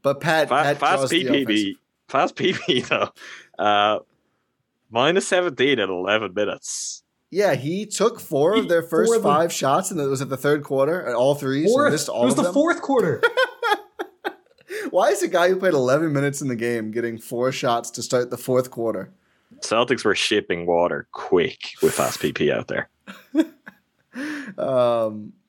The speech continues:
Speaker 1: but but no, Brook, Brook had him on him, and they, they just didn't get him the ball in time. And it, it does. It, it's like, that should be two easy points, right? And it's just like,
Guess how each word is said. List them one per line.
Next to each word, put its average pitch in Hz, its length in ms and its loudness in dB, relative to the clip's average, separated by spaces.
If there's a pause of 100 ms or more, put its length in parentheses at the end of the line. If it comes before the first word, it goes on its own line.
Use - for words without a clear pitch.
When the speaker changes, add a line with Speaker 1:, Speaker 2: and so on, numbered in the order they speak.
Speaker 1:
but 123 560 0 (960)
but 156 160 2
no, 208 140 4
Brook, 156 400 0
Brook 180 220 0
had 170 160 4
him 147 120 2
on 135 180 4
him, 123 100 0
and 117 160 -4
they, 120 140 0
they 135 160 2
just 135 180 -2
didn't 131 180 0
get 127 100 2
him 120 80 0
the 113 60 -6
ball 110 280 2
in 131 80 -4
time. 156 280 0
And 131 100 0
it, 127 120 -2
it 127 140 0
does. 127 300 2
It, 120 180 -4
it's 113 180 -6
like, 120 200 0
that 131 220 2
should 147 320 -2
be 123 160 -2
two 117 260 -4
easy 104 200 -6
points, 92 480 -10
right? 101 300 -2
And 107 160 -4
it's 104 260 -2
just 113 220 -2
like, 104 300 0